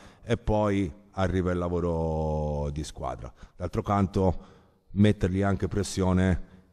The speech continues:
nella metà campo loro, cioè farli di, lavorare di, di squadra il più possibile. Numericamente credo che i progressi, eh, si siano visti, eh, in attacco raddoppiando il numero degli assist nelle ultime tre partite,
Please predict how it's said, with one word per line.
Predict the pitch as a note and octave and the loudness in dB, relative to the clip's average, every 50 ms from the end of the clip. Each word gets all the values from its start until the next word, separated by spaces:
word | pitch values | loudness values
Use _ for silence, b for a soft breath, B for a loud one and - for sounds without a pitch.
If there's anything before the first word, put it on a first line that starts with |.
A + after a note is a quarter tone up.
| _ _ - - | _ _ -10 -4
nella | F#2+ F2+ F2 F2+ F2+ | -2 0 2 2 2
metà | F2+ E2+ E2 F2+ - | 2 2 0 -2 -6
campo | - G#2 F#2 F2 D#2+ - F2 F2 | -2 -2 -2 -2 0 -2 -2 -2
loro, | F2+ E2+ E2+ E2+ F#2 G2 F#2 F2 - | -2 -2 -4 -4 -4 -4 -4 -6 -8
cioè | - F2 D#2+ | -10 -10 -10
farli | - - F#2+ F2+ E2+ F2 F2 E2+ | -6 -4 -4 -4 -2 -2 -4 -2
di, | E2+ E2 E2 E2 | -2 -4 -4 -4
lavorare | F2 F2 E2+ F2 F2 F2 F2 E2 E2 D#2+ | -2 -2 0 0 0 0 0 0 -2 -2
di, | D#2+ D#2+ D#2+ D#2+ D#2+ D#2 D#2 | -2 -4 -4 -6 -6 -8 -8
di | E2 F2+ | -10 -12
squadra | - - - G#2 G2 F2+ F#2 F2+ | -12 -6 -2 0 2 2 2 0
il | E2+ - | 0 -2
più | - F2+ E2 | -2 -6 -6
possibile. | - E2+ D2+ - - - D2 C#2 C#2+ C2+ C2+ C2 - - _ _ _ | -6 -8 -10 -10 -8 -10 -10 -10 -10 -12 -14 -16 -16 -20 _ _ _
Numericamente | B2+ B2 B2+ B2+ B2+ B2+ A#2+ - A#2+ B2+ C#3 D3 D3+ C#3+ - - A#2 G#2+ G2+ G2 E2+ - - - - - | -14 -8 -4 -2 0 0 2 2 4 4 6 6 6 4 4 4 4 4 4 2 0 -4 -10 -18 -18 -14
credo | - G#2+ G#2 G2+ F#2+ F#2+ | -6 -4 -2 0 2 2
che | F2+ F#2+ | 2 6
i | F#2+ | 10
progressi, | F2 - G2+ F#2 G#2+ A2 A2+ A2 - - - G#2 G2 F#2 F2 D#2+ A#1+ - - - | 12 12 12 10 8 2 2 2 0 -2 -2 0 2 2 2 0 -2 -8 -14 -8
eh, | D#2+ F2+ F2+ F2 E2+ E2+ | -4 -2 -2 0 0 -2
si | E2 - - D#2+ | -4 -4 -6 -4
siano | F#2+ G2 F#2+ F#2+ F#2+ | 0 2 2 2 4
visti, | G2 G#2 G2+ - - - A#2 A#2+ B2 B2 B B B B B B B B B B | 4 4 2 2 0 2 4 4 4 4 B B B B B B B B B B
eh, | - E2+ F2 F2 - - | -6 -2 -2 -2 0 2
in | G2+ F#2+ F#2+ | 4 4 4
attacco | F#2 F2 - - G#2 G2+ G2 - - F#2+ F2 F2 E2+ E2 E2 | 4 2 2 2 2 2 2 0 -2 -2 0 0 0 0 0
raddoppiando | F2+ G2 F#2+ F#2 F#2 G2 F2+ - - G2+ G2+ G2+ G2 F#2+ F#2 G2 G2 F#2+ F#2+ F#2 F#2 F#2 | 0 0 2 4 4 4 4 8 8 10 10 10 8 6 8 8 8 8 8 8 6 6
il | F#2 | 6
numero | F2+ F#2+ F#2+ F#2+ F#2 F#2 | 6 6 6 6 6 4
degli | F2+ F#2 F2+ F2+ F2+ | 4 2 2 2 2
assist | F#2+ F#2+ F#2+ - - A2+ A2 - - - | 2 0 0 -2 -4 -6 -6 -6 -6 -8
nelle | F2 E2+ F2+ | -4 -2 -2
ultime | F2+ E2 - F2+ F2+ E2+ | -2 0 0 0 0 0
tre | E2+ F2+ E2+ | 0 -2 -2
partite, | - F#2 E2+ D#2+ - - F2+ E2+ E2 G#2 G#2 G#2 | -2 -2 -2 -2 0 0 2 2 4 4 2 2